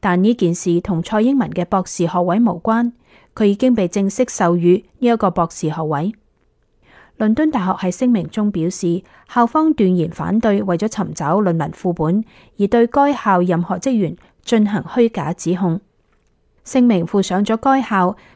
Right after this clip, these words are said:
在線論文查詢系統嘅網址。台灣自由時報發現，用英文拼寫輸入蔡英文嘅名之後，就可以搵到論文嘅電子版。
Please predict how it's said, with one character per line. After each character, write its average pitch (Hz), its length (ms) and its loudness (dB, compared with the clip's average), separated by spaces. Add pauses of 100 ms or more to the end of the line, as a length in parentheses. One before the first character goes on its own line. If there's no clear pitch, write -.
在 214 220 2
線 233 220 2
論 208 180 2
文 202 180 2
查 190 200 -6
詢 254 280 0
系 208 100 -4
統 170 220 -2
嘅 190 140 0
網 160 220 0
址。 165 300 -4 (840)
台 233 120 0
灣 320 260 4
自 233 160 0
由 165 140 0
時 165 180 -4
報 190 140 0
發 196 200 0
現， 180 280 0 (260)
用 226 180 2
英 302 220 4
文 208 160 4
拼 208 240 0
寫 175 240 0
輸 233 300 0
入 190 100 0
蔡 208 180 -2
英 247 160 2
文 180 200 0
嘅 175 100 0
名 170 260 -2
之 220 160 -2
後， 190 280 0 (240)
就 214 160 0
可 196 100 2
以 247 80 4
搵 202 220 2
到 196 160 2
論 196 360 2
文 165 180 0
嘅 214 120 -2
電 165 240 0
子 180 160 -2
版。 175 320 -4